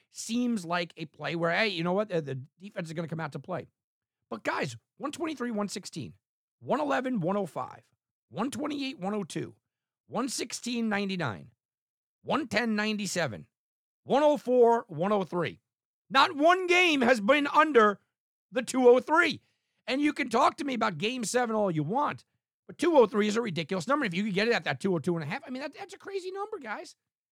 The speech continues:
It's just a crazy number to go take a look at if you're going out there and saying, you know, "I, I wanna kinda get out in front of this thing. I want to go with defense." I think they priced you out of the market. There are times where you're right,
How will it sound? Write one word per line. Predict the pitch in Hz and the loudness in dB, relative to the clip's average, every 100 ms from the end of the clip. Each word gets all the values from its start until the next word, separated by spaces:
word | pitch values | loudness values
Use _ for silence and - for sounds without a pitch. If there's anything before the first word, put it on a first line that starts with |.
| _ _ - | _ _ -14
It's | 262 | -8
just | 294 240 | -6 -6
a | 240 | -10
crazy | - - 247 247 226 233 | -14 -14 -10 -8 -6 -6
number | 208 214 208 | -4 -4 -4
to | 202 | -6
go | 170 185 | -6 -6
take | 165 170 151 | -4 -8 -6
a | |
look | 180 233 | -6 -4
at | 151 - _ _ _ _ _ _ _ | -4 -6 _ _ _ _ _ _ _
if | 208 208 190 | -6 -4 0
you're | 202 196 180 - 143 | 4 4 2 -2 -6
going | 139 208 240 226 | -2 -2 -2 -4
out | 202 202 | -4 -4
there | 165 156 | -4 -4
and | 143 | -6
saying, | 170 156 147 147 _ | -6 -4 -6 -10 _
you | 175 147 | -12 -8
know, | 117 - _ _ - _ - | -8 -10 _ _ -20 _ -20
"I, | - 160 | -8 -6
I | |
wanna | 180 180 139 | -4 -6 -6
kinda | 160 135 | -8 -8
get | 127 127 | -8 -8
out | 117 | -12
in | |
front | 107 110 143 | -16 -12 -10
of | |
this | 196 - | -10 -12
thing. | 220 254 _ _ _ _ _ - | -14 -16 _ _ _ _ _ -8
I | 147 143 | -4 -2
want | 147 143 117 | -4 -6 -8
to | 139 127 120 120 156 123 | -4 -2 -2 -6 -12 -6
go | 143 | -2
with | 165 180 | -2 -4
defense." | 202 208 208 208 220 _ _ - | -6 -8 -6 -6 -8 _ _ -14
I | 190 | -12
think | 285 220 | -10 -8
they | |
priced | 208 214 202 202 | -6 -6 -6 -4
you | |
out | 196 | -4
of | |
the | 160 | -4
market. | 202 208 123 _ 143 | -4 -6 -10 _ -4
There | 220 294 | 2 4
are | 262 | 2
times | - 196 254 330 226 | -2 -10 -8 -8 -10
where | 247 | -10
you're | 247 202 233 | -8 -2 0
right, | 202 160 127 | -2 -6 -12